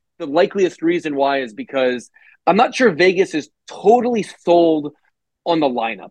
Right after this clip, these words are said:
I think they're gonna score as many runs as last season, but I'm not sure they're gonna score more 'cause they don't have, they don't have, like, thumpers. They don't have players that are gonna swing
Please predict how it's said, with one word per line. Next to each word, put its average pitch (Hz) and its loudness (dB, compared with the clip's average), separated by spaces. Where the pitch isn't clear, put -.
I 151 4
think 240 -2
they're 247 4
gonna 202 0
score 185 0
as 160 0
many 185 2
runs 170 2
as 147 -4
last 135 0
season, 131 -6
but 127 -2
I'm 135 -2
not 214 0
sure 214 0
they're 180 0
gonna 147 -4
score 139 -4
more 107 -6
'cause 156 -6
they 185 2
don't 254 4
have, 165 2
they 170 2
don't 220 2
have, 185 2
like, 147 -4
thumpers. 127 -6
They 170 -4
don't 202 -2
have 214 0
players 160 2
that 143 -2
are 139 -2
gonna 127 -6
swing 165 -2